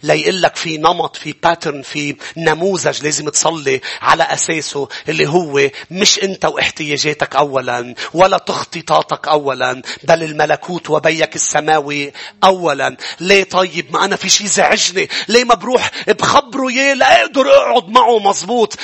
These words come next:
طب ما أنا إذا بيحل لي المشكلة بتمتع ب-، لا، لا، لا، عم بيمرنك ويدربك بأنه أنت يصبح شعورك بالأمان بيسوع وليس بما يفعل.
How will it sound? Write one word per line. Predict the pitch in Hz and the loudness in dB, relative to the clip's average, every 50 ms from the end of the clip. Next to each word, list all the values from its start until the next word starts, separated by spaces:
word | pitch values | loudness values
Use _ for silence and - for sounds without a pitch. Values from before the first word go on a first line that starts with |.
| - - - | -12 -2 2
طب | - 202 196 | 2 2 4
ما | 226 247 | 4 2
أنا | 285 294 277 269 | 4 2 2 2
إذا | 233 - 226 | 2 2 2
بيحل | - 214 175 - - 240 247 254 311 339 359 | 2 2 0 0 -2 -2 -2 0 0 2 4
لي | 349 330 | 4 4
المشكلة | 311 285 285 311 330 - - - - 269 262 240 233 240 233 - - - - | 2 4 4 4 4 4 2 2 2 2 4 4 6 4 4 2 0 -6 0
بتمتع | 180 277 285 - 277 311 330 330 - - _ - 254 214 | 2 2 2 2 0 2 2 2 2 0 _ 2 2 2
ب-، | 208 247 240 | 2 0 0
لا، | 247 254 262 269 | 2 2 4 4
لا، | 285 269 | 4 4
لا، | 285 285 | 4 4
عم | 269 269 285 269 | 4 4 2 2
بيمرنك | 262 294 285 294 311 330 339 320 294 294 285 - | 2 2 4 6 4 4 4 2 2 2 0 2
ويدربك | - 302 302 277 240 - 285 320 330 330 285 202 294 302 294 - - - - - - | 2 2 2 2 4 4 4 4 4 2 4 4 6 6 6 2 0 -8 -14 -12 -4
بأنه | - 277 277 262 285 277 302 | -2 -2 0 4 4 4 4
أنت | 320 302 320 | 4 4 2
يصبح | 285 277 302 320 - - 240 302 - | 2 2 0 -2 -4 2 0 0 2
شعورك | - - - 294 277 339 359 370 349 320 294 | 2 4 4 6 6 8 6 6 6 4 2
بالأمان | 180 180 311 320 311 302 311 320 330 339 349 359 359 349 359 359 359 302 | 2 0 0 0 4 2 4 4 4 4 6 6 6 4 2 0 -2 -2
بيسوع | - 339 330 330 339 381 - - - 370 392 403 403 370 359 | 0 4 6 6 6 6 4 2 2 6 8 8 10 8 8
وليس | 359 349 349 359 359 381 370 - - | 8 6 6 8 6 4 4 4 2
بما | 339 330 339 339 349 349 349 | 2 4 4 4 4 6 8
يفعل. | 349 359 381 359 - - 330 330 359 370 381 370 370 370 339 285 254 226 98 - 80 | 8 8 8 8 6 4 2 4 6 8 8 8 8 8 6 4 2 -4 -10 -12 -16